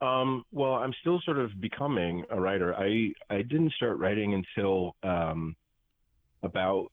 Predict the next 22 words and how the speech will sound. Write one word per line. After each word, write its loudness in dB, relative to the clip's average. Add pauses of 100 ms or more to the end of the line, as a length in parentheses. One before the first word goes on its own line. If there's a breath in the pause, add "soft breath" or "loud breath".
(120)
six -6
years 0
ago, -2
and 0
I -2
know 0
how 0
long 0 (380)
that 0
was 0
because -4
that's -2
how -2
long -2
I've -4
been -6
sober. -2 (640)
Um, -2 (340)
I, 0
uh, 0
had -4 (100)
to, 2